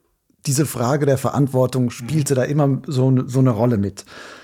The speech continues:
Im Grunde wirst du ja wahrscheinlich diese Verantwortung auch nie so, so richtig los. Ähm, bist du da jetzt eigentlich auch von der Winde, so wie du sie jetzt da hast, in irgendeiner Weise noch in der Haftung auch auf gewisse Weise?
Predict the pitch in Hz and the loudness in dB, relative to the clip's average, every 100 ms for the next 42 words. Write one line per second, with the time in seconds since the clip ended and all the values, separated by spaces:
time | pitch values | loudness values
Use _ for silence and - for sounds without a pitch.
0 | - _ _ 156 127 170 208 175 170 165 | -20 _ _ 0 2 2 4 2 2 2
1 | 139 131 151 156 156 143 - 101 151 135 | 4 2 0 -2 -2 -2 -2 -2 0 -2
2 | 139 139 117 - 131 160 180 151 160 156 | -2 -2 -4 -2 2 2 2 2 2 2
3 | 151 131 143 196 - 113 - 95 90 78 | 0 0 2 0 -2 -10 -8 -6 -6 -6
4 | - - - - - _ _ _ _ - | -8 -8 -14 -18 -20 _ _ _ _ 0
5 | 139 139 143 - _ _ _ _ _ _ | 4 4 2 -4 _ _ _ _ _ _
6 | _ _ _ 127 - - 156 127 139 143 | _ _ _ -4 -2 -4 -2 0 0 -2
7 | - 117 120 120 120 - 110 - - _ | -2 -2 -2 -2 -6 -4 -4 -4 -20 _
8 | - 104 104 131 139 120 120 110 110 101 | -4 -4 0 0 2 0 0 -2 -4 -4
9 | 113 120 135 - - _ - 104 110 165 | -2 -2 -4 -8 -16 _ -2 0 2 2
10 | - - - _ _ _ 151 165 160 156 | 0 -4 -10 _ _ _ 0 4 2 4
11 | 127 120 117 131 131 123 123 117 90 95 | 2 4 4 4 2 0 0 0 0 -2
12 | - - 170 160 156 - - 135 135 151 | -4 -4 -2 -2 -6 -6 -4 -4 -4 -4
13 | 123 147 151 | -6 -6 -8